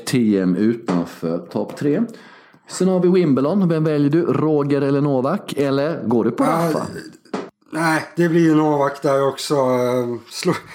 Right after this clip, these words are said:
Speaker 2: om inte Roger slog honom i år i den finalen, då slår han honom aldrig igen i Wimbledon. Känns det ju som. Han kan, han kommer inte göra en bättre match i alla fall. Och Novak kommer förmodligen inte vara sämre. Ehm, sen tar jag Super-Danny där.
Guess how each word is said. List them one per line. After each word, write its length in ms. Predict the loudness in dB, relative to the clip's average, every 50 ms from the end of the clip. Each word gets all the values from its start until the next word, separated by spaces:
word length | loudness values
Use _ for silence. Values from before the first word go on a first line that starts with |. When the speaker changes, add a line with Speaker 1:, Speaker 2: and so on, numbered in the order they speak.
| -10 -4
Speaker 2:
om 160 | 0 0 2 2
inte 180 | 0 0 2 2
Roger 320 | 2 2 2 2 2 0
slog 280 | 0 2 2 2 2 2
honom 220 | 2 2 2 2
i 60 | 4 4
år 320 | 4 4 4 2 2 2
i 120 | 0 0
den 180 | 0 0 -2 -2
finalen, 440 | -4 -4 -4 -2 -2 -4 -6 -6 -4
då 420 | -2 0 2 2 2 2 2 0 -2
slår 280 | -2 -2 -2 0 0 0
han 100 | 0 -2
honom 240 | -4 -4 -4 -4 -4 -6
aldrig 240 | -6 -4 -4 -2
igen 200 | -2 -2 -4 -6 -6
i 20 |
Wimbledon. 420 | -6 -8 -8 -8 -10 -12 -14 -12 -8
Känns 320 | -4 -4 -2 -4 -4 -6 -8
det 80 | -8
ju 80 | -8 -8
som. 200 | -6 -6 -8 -8 -10 -16 -20 -20 -20 -20 _ -12
Han 140 | -10 -8
kan, 160 | -4 -4 -4 -2
han 160 | -2 -4 -4
kommer 180 | -2 -2 -2
inte 140 | -2 0 0
göra 100 | 0 2 2
en 60 | 0
bättre 360 | -2 -4 -6 -6 -6 -4 -4
match 260 | -4 -6 -8 -10 -10
i 40 | -10
alla 160 | -10 -10 -12
fall. 220 | -12 -10 -10 -10 -10
Och 180 | -10 -10 -10
Novak 280 | -10 -10 -10 -10 -10 -12
kommer 200 | -12 -12 -12 -12
förmodligen 400 | -12 -12 -12 -12 -10 -10 -10 -10
inte 140 | -12 -12 -12
vara 100 | -12 -12
sämre. 300 | -10 -12 -12 -12 -14 -16 -18 -20 -20 -20 -20 -20 -20 -16 -8
Ehm, 640 | -4 -2 -2 0 0 0 0 0 0 0 0 -2 -4 -6 -8 _ _ _ _ _ -16 -16 -16 -16 -20 _ _ _ _ _ -4
sen 240 | -2 0 2 2
tar 160 | 2 2 2 2
jag 100 | 0 0
Super-Danny 640 | 0 0 0 0 0 0 0 2 0 2 0 0
där. 180 | 0 0 -4